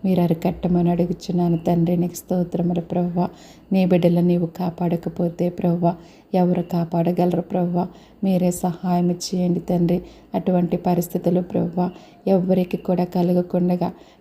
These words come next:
మీరే సహాయం చేయమని అడుగుచున్నాను తండ్రి. దినదినము కూడా ప్రతి ఒక్కరిని కూడా కాపాడమని అడుగుచున్నానయ్యా. దుష్టుల్ని, దుర్మార్గుల్ని దూరపరచండి తండ్రి. అటువంటి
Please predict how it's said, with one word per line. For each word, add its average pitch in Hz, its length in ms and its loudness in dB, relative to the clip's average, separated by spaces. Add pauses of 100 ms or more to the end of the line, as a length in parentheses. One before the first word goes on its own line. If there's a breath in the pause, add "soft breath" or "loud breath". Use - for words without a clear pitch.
మీరే 180 260 2
సహాయం 175 640 0
చేయమని 180 520 0
అడుగుచున్నాను 175 720 0
తండ్రి. 180 460 2 (380 loud breath)
దినదినము 180 540 2
కూడా 180 300 -2
ప్రతి 180 420 -2
ఒక్కరిని 175 440 -2
కూడా 180 240 0 (400 loud breath)
కాపాడమని 175 600 2
అడుగుచున్నానయ్యా. 175 840 0 (360 loud breath)
దుష్టుల్ని, 175 440 2
దుర్మార్గుల్ని 175 800 0
దూరపరచండి 180 840 -2
తండ్రి. 180 440 0 (420 loud breath)
అటువంటి 180 600 2